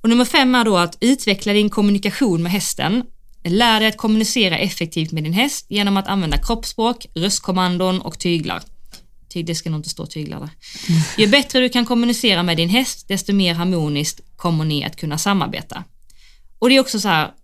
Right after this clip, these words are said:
Speaker 1: bra att den punkten är med, för det är ju så sjukt mycket.
Speaker 2: Ja.
Speaker 1: Alltså, kommunikation med hästen hela tiden,
Speaker 2: Mm.
Speaker 1: som vi har pratat om. Du vet, så här, allt ifrån hur man leder hästen, hur man går in i boxen, hur man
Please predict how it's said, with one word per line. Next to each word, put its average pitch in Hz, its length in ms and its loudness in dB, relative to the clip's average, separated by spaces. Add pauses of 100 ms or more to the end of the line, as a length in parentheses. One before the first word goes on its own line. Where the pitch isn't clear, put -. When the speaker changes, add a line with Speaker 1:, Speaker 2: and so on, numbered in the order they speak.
(680)
Speaker 1:
bra 190 320 4
att 196 120 -4
den 202 140 0
punkten 175 400 -4
är 170 140 -2
med, 202 420 0
för 185 80 -8
det 208 80 0
är 208 180 2
ju 214 60 2
så 202 160 -4
sjukt 160 420 -4
mycket. - 420 -2
Speaker 2:
Ja. 175 260 2
Speaker 1:
Alltså, 196 240 0 (280)
kommunikation 202 680 0
med 180 100 -2
hästen 165 360 -4
hela 160 380 0
tiden, - 480 -6
Speaker 2:
Mm. 180 340 0
Speaker 1:
som 196 220 2
vi 190 160 6
har 165 80 2
pratat 160 420 -6
om. 104 200 -4
Du - 60 -6
vet, 165 200 0
så 175 80 -4
här, 156 100 2
allt 202 340 0
ifrån 175 260 -4
hur 165 100 0
man 151 200 -2
leder 196 320 4
hästen, 185 680 0
hur 175 100 0
man 156 160 -2
går 156 120 -4
in 147 120 -2
i 147 80 -6
boxen, 208 800 0
hur 175 120 2
man 151 400 0